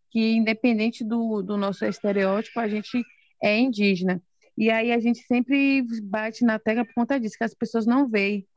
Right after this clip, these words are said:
né? Principalmente as pessoas que vêm nos visitar aqui, elas não veem a gente como, os li-,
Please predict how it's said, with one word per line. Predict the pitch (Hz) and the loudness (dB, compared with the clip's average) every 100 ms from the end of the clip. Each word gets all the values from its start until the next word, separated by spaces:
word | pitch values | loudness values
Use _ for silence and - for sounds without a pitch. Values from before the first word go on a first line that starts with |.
| _ | _
né? | 208 202 | -4 -4
Principalmente | 202 220 214 202 208 | -2 -4 -2 0 -2
as | |
pessoas | 202 190 196 - | -4 -6 -6 -4
que | 208 | -6
vêm | 185 196 | -2 0
nos | 190 | 0
visitar | 190 190 185 180 | -2 -2 -4 -4
aqui, | 190 - 214 233 _ _ _ | -6 -2 -4 -4 _ _ _
elas | 202 208 | 0 2
não | 233 277 | 4 4
veem | 220 208 214 226 - | 4 2 2 -2 -2
a | 214 | -4
gente | 208 208 214 - | -2 -2 -2 -4
como, | 220 214 233 | 0 2 0
os | 208 | 0
li-, | 202 202 | -4 -6